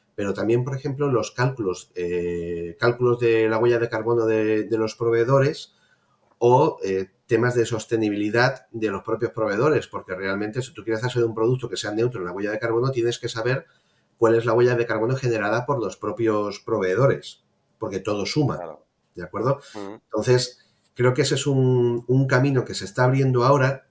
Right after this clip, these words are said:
Speaker 1: y que es muy interesante y que merecería la pena a lo mejor en algún podcast específicamente hablar sobre el tema de sostenibilidad en las compras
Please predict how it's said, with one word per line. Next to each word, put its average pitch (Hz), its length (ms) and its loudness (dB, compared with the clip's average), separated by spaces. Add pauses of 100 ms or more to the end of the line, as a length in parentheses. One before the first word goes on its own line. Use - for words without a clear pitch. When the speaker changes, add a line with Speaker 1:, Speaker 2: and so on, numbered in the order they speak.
Speaker 1:
y - 80 -20
que 107 120 -2
es 92 100 -4
muy 127 280 2
interesante 123 560 -2
y - 20 -6
que 117 80 -2
merecería 98 360 -4
la 107 120 -2
pena 110 160 0
a - 20 -2
lo 98 60 -4
mejor 98 200 -6
en 87 60 -2
algún 98 320 -4
podcast 98 400 -8
específicamente 101 680 -10
hablar 95 220 -6
sobre 92 200 -8
el 80 40 -14
tema 101 200 -6
de 98 60 -6
sostenibilidad 98 520 -6
en 98 80 -4
las 85 140 -6
compras 127 560 -2